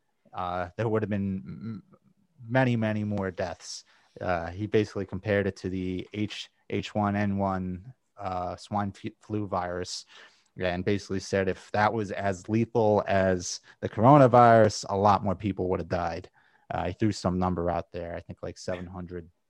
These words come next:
Speaker 1: thousand people, he said. Um, do you think that resonates with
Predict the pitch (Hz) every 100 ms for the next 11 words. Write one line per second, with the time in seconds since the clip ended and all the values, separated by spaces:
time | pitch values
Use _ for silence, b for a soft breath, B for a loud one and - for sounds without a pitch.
0 | _ - - 95 92 87 87 85 - _
1 | _ 92 - 87 90 - - 87 87 b
2 | b b b 98 92 87 87 _ _ b
3 | b b b b _ _ 127 139 180 156
4 | 147 147 151 156 156 160 - 151